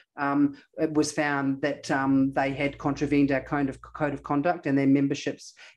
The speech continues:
have actually been terminated. Um, so that's why it's vital. Like on the pippa, pippa website,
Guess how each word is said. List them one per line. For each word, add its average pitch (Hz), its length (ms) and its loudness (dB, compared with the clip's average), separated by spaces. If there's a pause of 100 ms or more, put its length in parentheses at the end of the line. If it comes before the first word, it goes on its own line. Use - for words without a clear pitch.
have 151 120 -2
actually 139 280 -2
been 127 260 -6
terminated. 135 800 -2 (360)
Um, 156 200 2
so 160 240 0
that's 214 220 0
why 381 160 2
it's 190 100 -2
vital. 165 360 0
Like 160 160 -4
on 214 120 0
the 233 60 -6
pippa, 180 440 -2 (180)
pippa 170 200 0
website, 208 640 0